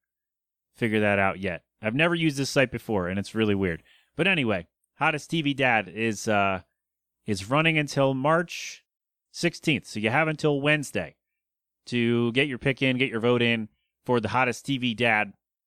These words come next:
Not as many choices, but some good ones and some joke ones. Taylor and Weathervane, thank you both, said Jesse Katsopoulos. And I hope I said that right. I didn't watch Full House. I know,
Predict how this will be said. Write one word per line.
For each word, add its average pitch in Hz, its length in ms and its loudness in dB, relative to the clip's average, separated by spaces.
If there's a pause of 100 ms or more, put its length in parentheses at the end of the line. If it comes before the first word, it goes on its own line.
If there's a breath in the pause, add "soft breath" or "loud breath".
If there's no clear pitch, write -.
(580)
Not 139 200 2
as 156 140 -2
many 180 200 2
choices, 160 480 0
but 139 200 0
some 180 220 0
good 135 200 2
ones 139 220 0
and 135 160 -2
some 160 200 -2
joke 107 340 2
ones. 90 260 -12
Taylor 165 440 2
and 156 240 2
Weathervane, 127 600 0
thank 120 260 0
you 117 80 -4
both, 104 400 0
said 110 580 0
Jesse 127 280 0
Katsopoulos. 127 800 0
And 113 120 -4
I 110 160 -2
hope 127 180 -4
I 85 60 -6
said 90 220 -6
that 87 80 -6
right. 104 140 0
I 113 60 -2
didn't 151 160 4
watch 139 180 2
Full 107 200 0
House. 92 320 -2
I 110 80 -2
know, 101 260 -2